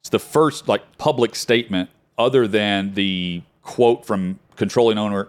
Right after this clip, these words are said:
Amy Adams Strunk of the Tennessee Titans, "Since firing John Robinson yesterday,"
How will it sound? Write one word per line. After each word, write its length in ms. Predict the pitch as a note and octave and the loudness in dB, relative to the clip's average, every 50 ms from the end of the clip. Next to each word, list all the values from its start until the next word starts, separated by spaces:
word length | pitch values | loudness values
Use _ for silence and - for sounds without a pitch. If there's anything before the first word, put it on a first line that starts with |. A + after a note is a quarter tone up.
| _ _ - | _ _ -4
Amy 220 | A2 G#2+ G#2+ G#2+ G#2+ | -2 0 0 2 0
Adams 200 | G2+ F#2+ F#2 - | 0 -2 -4 -6
Strunk 200 | - - A2 G2 | -6 -4 -4 -4
of 100 | E2+ F2 | -4 -6
the 80 | F2+ | -8
Tennessee 320 | - - G#2 G2 - - F2 | -6 -6 -8 -8 -8 -8 -6
Titans, 560 | - G#2 G2 G2 G2+ - F2 E2 D#2 - - _ _ _ _ _ _ _ _ _ _ _ _ - | -2 0 0 0 0 -4 -8 -12 -12 -14 -16 _ _ _ _ _ _ _ _ _ _ _ _ -8
"Since 240 | - C#3+ B2+ A#2 - | -2 -2 -2 -2 -4
firing 600 | - - - C#3 C3+ C#3+ C#3+ C#3 C#3 B2 A#2+ G#2 | -8 -2 0 2 2 4 4 2 2 0 -2 0
John 240 | A2+ B2 B2 A#2 G#2 | 2 2 2 2 2
Robinson 720 | G2+ G#2 G#2+ A2+ G#2+ G#2 F#2 F2 - G2 F2+ F2 E2 - - | 4 4 4 4 2 0 -4 -4 -6 -6 -6 -6 -8 -8 -4
yesterday," 640 | G2 G#2 A2 G#2 - - F2+ D2+ D2 B1+ A#1 - | -2 -2 -2 -2 -4 -6 -6 -4 -4 -6 -8 -12